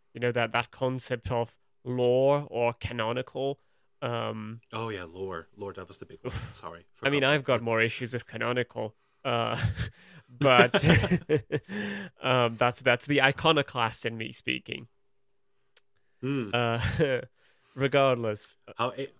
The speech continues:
Speaker 2: how eighth century of you.
Speaker 1: <laughs>
Speaker 2: That's a joke that only two people are gonna get in the world. So it's,
Speaker 1: Oh,
Speaker 2: never mind.
Speaker 1: Christ. I, I love, I mean, I am, I'm the Catholic saying they're an iconoclast. So, you know, it's, it's
Speaker 2: Okay.
Speaker 1: all,
Speaker 2: Yeah.
Speaker 1: all,
Speaker 2: Mm-hmm.
Speaker 1: all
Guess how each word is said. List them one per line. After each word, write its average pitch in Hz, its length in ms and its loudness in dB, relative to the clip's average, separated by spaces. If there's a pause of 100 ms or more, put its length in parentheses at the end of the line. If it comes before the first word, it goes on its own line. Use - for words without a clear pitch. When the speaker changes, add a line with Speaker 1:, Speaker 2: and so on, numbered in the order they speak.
(160)
Speaker 2:
how 156 220 6
eighth 156 180 6
century 156 420 0
of 92 120 -10
you. 92 180 -18 (480)
Speaker 1:
<laughs> 147 560 -4
Speaker 2:
That's 147 160 -4
a 113 60 -10
joke 113 280 -4
that 101 100 -8
only 98 160 -8
two 127 220 -4
people 127 240 -4
are 113 40 -4
gonna 117 180 -4
get 107 180 -6
in 107 80 -8
the 101 60 -6
world. 87 260 -16
So - 140 -16
it's, 220 720 -6
Speaker 1:
Oh, 185 200 4
Speaker 2:
never 139 180 0
mind. 143 160 -4
Speaker 1:
Christ. 143 360 2
I, 160 160 2
I 180 60 4
love, 208 340 6
I 180 60 6
mean, 185 320 2
I 160 120 2
am, 190 180 2
I'm 175 100 -2
the 170 100 -10
Catholic 165 600 0
saying 131 260 -2
they're 127 220 -2
an 131 100 -4
iconoclast. 127 880 -6
So, 147 120 -2
you 143 120 2
know, 113 240 0
it's, - 280 -10 (340)
it's 143 180 -4
Speaker 2:
Okay. 175 80 4
Speaker 1:
all, 185 480 8
Speaker 2:
Yeah. 135 140 -2
Speaker 1:
all, 180 440 8
Speaker 2:
Mm-hmm. 117 120 -10
Speaker 1:
all 147 360 4